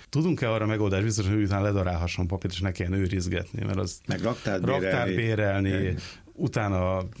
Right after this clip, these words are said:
Speaker 1: persze ott van a dokumentum, ott van az adat, de azért onnan előkeresni bármit, tehát azért az, ö, komo-, komoly munka.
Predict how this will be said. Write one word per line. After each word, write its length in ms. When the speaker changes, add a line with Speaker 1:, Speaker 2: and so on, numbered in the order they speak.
Speaker 1:
persze 500
ott 220
van 140
a 100
dokumentum, 580
ott 140
van 140
az 100
adat, 200
de 100
azért 220
onnan 280
előkeresni 600
bármit, 380
tehát 180
azért 240
az, 160
ö, 340
komo-, 300
komoly 280
munka. 420